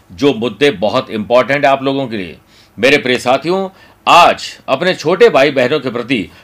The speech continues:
आपको ध्यान देना चाहिए, स्वास्थ्य पहले से बेटर है। आइए बात करते हैं वृषभ राशि की। आज दादा दादी और ददियाल की तरफ ध्यान ज्यादा दीजिए। वर्क प्लेस पर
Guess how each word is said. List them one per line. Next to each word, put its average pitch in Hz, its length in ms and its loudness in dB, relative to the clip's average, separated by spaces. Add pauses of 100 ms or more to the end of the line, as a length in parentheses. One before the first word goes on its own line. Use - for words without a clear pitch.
आपको 113 280 -2
ध्यान 98 280 -2
देना 135 200 0
चाहिए, 143 320 -8
स्वास्थ्य 135 400 0
पहले 98 240 -4
से - 120 -10
बेटर 107 300 -6
है। 85 100 -16 (320)
आइए 151 240 6
बात 156 260 4
करते 175 220 0
हैं 156 80 2
वृषभ 139 300 2
राशि 87 260 -6
की। - 200 -20 (520)
आज 147 320 4
दादा 139 380 6
दादी 131 360 2
और 117 200 -2
ददियाल 139 420 4
की 156 100 -6
तरफ 139 300 -2
ध्यान 113 220 2
ज्यादा 127 220 -2
दीजिए। 90 320 -12 (400)
वर्क 147 260 4
प्लेस 165 180 -4
पर 202 140 -8